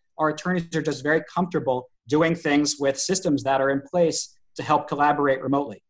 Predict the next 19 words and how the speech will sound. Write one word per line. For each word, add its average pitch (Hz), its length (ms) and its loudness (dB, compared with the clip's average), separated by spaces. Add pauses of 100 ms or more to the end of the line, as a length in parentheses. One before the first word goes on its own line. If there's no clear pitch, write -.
(140)
whether 139 200 2
it's 127 120 0
Microsoft 135 480 -2
Teams, 180 340 2
whether 131 240 -2
it's 123 160 -6
SharePoint, 180 560 2 (120)
whether 139 260 2
it's 127 160 -2
using 131 320 0
a 104 60 -6
Zoom 156 340 2
or 120 100 2
RingCentral. 151 680 0 (380)
They 160 160 2
are 170 140 6
very 175 280 2
comfortable 185 500 -2
now 127 380 2